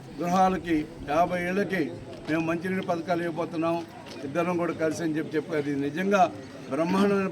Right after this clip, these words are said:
పథకం. మన, మనకి ఆరోగ్యం అనేది ఇంపార్టెంట్ ఏంటంటే మంచినీళ్ళే. మన నీళ్ళే, మన మంచినీళ్ళు వస్తే మన ఆరోగ్యం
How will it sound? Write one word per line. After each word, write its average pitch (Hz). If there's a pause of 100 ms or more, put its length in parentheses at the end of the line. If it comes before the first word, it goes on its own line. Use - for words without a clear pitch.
పథకం. 175 (640)
మన, 175 (1040)
మనకి 196 (1000)
ఆరోగ్యం 214
అనేది 208 (220)
ఇంపార్టెంట్ 208 (120)
ఏంటంటే 202 (160)
మంచినీళ్ళే. 202 (680)
మన 165 (140)
నీళ్ళే, 220 (360)
మన 175 (120)
మంచినీళ్ళు 208
వస్తే 220
మన 196
ఆరోగ్యం 202